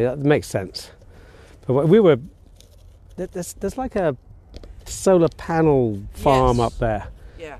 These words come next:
Speaker 1: And then we were just walking around and, uh, he saw it. We were only about as far away as the length of this bridge.
Speaker 2: Yeah.
Speaker 1: And he saw it and he loves to play with other dogs. And I looked at it, I
Speaker 2: Same as
Speaker 1: thought,
Speaker 2: him.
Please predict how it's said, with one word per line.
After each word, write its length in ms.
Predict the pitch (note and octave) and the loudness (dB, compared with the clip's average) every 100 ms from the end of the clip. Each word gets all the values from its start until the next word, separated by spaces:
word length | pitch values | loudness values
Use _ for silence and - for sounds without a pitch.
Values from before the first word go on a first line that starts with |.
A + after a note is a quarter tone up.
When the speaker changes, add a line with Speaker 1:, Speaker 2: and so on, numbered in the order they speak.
| - | -16
Speaker 1:
And 100 | D3+ F3+ | -12 -10
then 80 | G#3+ | -6
we 80 | |
were 80 | A3+ | -6
just 180 | A3 - | -6 -4
walking 340 | G#3+ - F3+ | -4 -2 0
around 420 | E3 E3+ E3+ B2+ A#2+ | 2 2 2 2 0
and, 200 | A#2+ A#2+ | 0 2
uh, 220 | B2 A#2+ - - - - - - - - - - - - - - | 2 2 -2 -16 -18 -18 -18 -20 -14 -12 -12 -10 -2 2 4 4
he 220 | - B3 C#4 | 4 4 2
saw 320 | - G#3+ A3+ | 2 4 6
it. 120 | A#2+ | 6
We 80 | F3 | 6
were 80 | A#3 | 6
only 100 | A#3 | 4
about 220 | F3 E3 | 2 0
as 60 | - | 0
far 200 | F#3 E3 | 2 4
away 220 | D3+ D3+ | 4 2
as 80 | B2 | 2
the 80 | C#3 | -2
length 260 | D3 - | -4 -4
of 100 | B2 | -8
this 120 | B2 - | -8 -8
bridge. 520 | - D#3+ A2 - - C4+ | -4 -2 -2 -8 -18 -18
Speaker 2:
Yeah. 160 | D#4+ B3 - - - | -18 -18 -18 -18 -10
Speaker 1:
And 80 | C3 | -4
he 100 | G#3 | -2
saw 220 | - G#3+ | 0 2
it 40 | C3+ | 2
and 60 | |
he 80 | D3+ | 2
loves 200 | F#3+ F3 | -2 -4
to 80 | - | -8
play 180 | - D3 | -8 -6
with 80 | C#3 | -4
other 140 | B2+ | -6
dogs. 460 | A2+ F3 G#2+ G2 - - - - - - - - - - - - - - | -4 -4 -4 -8 -10 -10 -12 -14 -16 -18 -18 -18 -20 -18 -20 -20 -16 -4
And 120 | C3+ | 2
I 80 | F3+ | 4
looked 260 | F3+ D3 | 2 0
at 60 | C#3+ | -2
it, 40 | |
I 80 | C3 | -2
Speaker 2:
Same 20 | |
as 60 | - | 0
Speaker 1:
thought, 260 | D3+ C3+ - | 2 2 0
Speaker 2:
him. 160 | - | -12